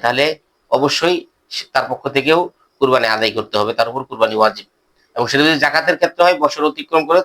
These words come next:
তা, ওই ডিপোজিটের থেকে জাকাতও আদায় করতে হবে। ধন্যবাদ। আরেকজন প্রশ্ন করেছেন, "কুরবানির পশুর চামড়া অমুসলিমদের কাছে বিক্রি করা যাবে কিনা?" জি, কুরবানির পশুর চামড়া অমুসলিমদের কাছে বিক্রি করা যাবে, এতে কোনো সমস্যা হবে না।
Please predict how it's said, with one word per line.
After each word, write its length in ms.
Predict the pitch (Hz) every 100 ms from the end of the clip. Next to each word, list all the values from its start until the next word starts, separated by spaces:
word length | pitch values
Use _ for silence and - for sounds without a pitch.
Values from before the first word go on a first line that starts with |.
| -
তা, 180 | 127 - 135
ওই 320 | 131 117 110 - - _
ডিপোজিটের 460 | 131 135 135 135 123 _ _ _
থেকে 300 | 139 123 113
জাকাতও 340 | 120 131 127
আদায় 200 | 120 110
করতে 260 | 101 98 95
হবে। 160 | 95 - _ _ - -
ধন্যবাদ। 320 | 135 117 98 - - - - - -
আরেকজন 300 | 143 160 180
প্রশ্ন 360 | 165 175 - 180
করেছেন, 400 | 170 139 131 123 - _ _ _ -
"কুরবানির 380 | 165 170 180 165
পশুর 320 | 165 170 170
চামড়া 300 | 170 147 147
অমুসলিমদের 680 | 147 147 160 156 170 165 156
কাছে 200 | 156 143
বিক্রি 240 | 151 147
করা 180 | 147 131
যাবে 240 | 117 113 104
কিনা?" 180 | - - _ _ _ - _
জি, 100 | 117
কুরবানির 540 | - 147 151 160 175 170
পশুর 300 | 156 - 151
চামড়া 400 | - 160 160 180
অমুসলিমদের 580 | 165 151 143 - 139 131
কাছে 220 | 127 151
বিক্রি 240 | 139 120 123
করা 200 | 117 110
যাবে, 180 | 117
এতে 120 | 117 117
কোনো 140 | 131
সমস্যা 400 | - 117 110 98
হবে 160 | 98
না। 80 | 95